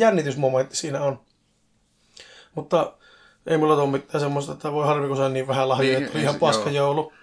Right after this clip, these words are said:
Speaker 2: Se, että ei se pettymyyd-, pettymykset ei enää niinkö on niin suuret.
Speaker 1: Ei,
Speaker 2: Ne on ihan
Speaker 1: lähinnä se
Speaker 2: olemassa, olemattomat.
Speaker 1: Niin, lähinnä se on se, että saa olla läheisten kanssa, just se,
Speaker 2: Mm.
Speaker 1: mennään mummulassa käymään syömässä ja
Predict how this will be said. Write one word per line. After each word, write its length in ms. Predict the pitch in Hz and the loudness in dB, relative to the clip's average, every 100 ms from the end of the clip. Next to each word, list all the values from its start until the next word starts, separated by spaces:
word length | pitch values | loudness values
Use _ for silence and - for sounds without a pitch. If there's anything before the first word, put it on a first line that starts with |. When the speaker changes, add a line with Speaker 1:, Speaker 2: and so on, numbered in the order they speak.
| - - | -20 -20
Speaker 2:
Se, 140 | - 107 | -12 -10
että 180 | - | -8
ei 100 | 98 | -6
se 100 | 110 | -6
pettymyyd-, 1000 | 110 - 143 - 120 110 104 101 - - - | -4 -2 -2 -4 -4 -4 -4 -10 -16 -20 -10
pettymykset 840 | 156 156 _ 143 131 127 - 120 - | -8 -8 _ -4 -4 -8 -8 -10 -10
ei 220 | 107 98 | -12 -10
enää 260 | 104 104 | -12 -12
niinkö 300 | 98 101 - | -12 -14 -12
on 180 | - 104 | -12 -10
niin 160 | 104 104 | -10 -10
suuret. 480 | 104 107 104 - - _ _ - | -8 -8 -8 -10 -20 _ _ -6
Speaker 1:
Ei, 100 | 143 | 0
Speaker 2:
Ne 60 | 143 | 0
on 60 | 139 - - - | 0 -4 -18 -8
ihan 120 | 156 | 0
Speaker 1:
lähinnä 240 | 156 170 135 | 2 6 6
se 40 | |
Speaker 2:
olemassa, 400 | 123 151 - 143 - | 6 2 0 -4 -2
olemattomat. 800 | 156 151 143 139 - 117 120 - _ _ - | 2 4 4 0 -4 -8 -8 -12 _ _ -4
Speaker 1:
Niin, 120 | 151 | 2
lähinnä 240 | 156 190 | 4 4
se 80 | 190 | 4
on 80 | 180 | 4
se, 80 | 170 | 2
että 220 | - 147 | 0 -4
saa 220 | 151 147 | 0 2
olla 260 | 147 143 139 | 4 2 2
läheisten 540 | 165 143 - 147 151 143 | 0 -2 -4 -8 -6 -6
kanssa, 200 | 139 143 | -6 -6
just 140 | 135 | -6
se, 140 | 160 | -4
Speaker 2:
Mm. 60 | 147 | -2
Speaker 1:
mennään 280 | 147 143 139 | 0 0 0
mummulassa 380 | 143 143 143 143 | 0 -2 -4 -2
käymään 340 | 143 143 143 | -2 -2 -2
syömässä 480 | 147 147 139 - | -2 -4 -4 -6
ja 80 | 151 | -8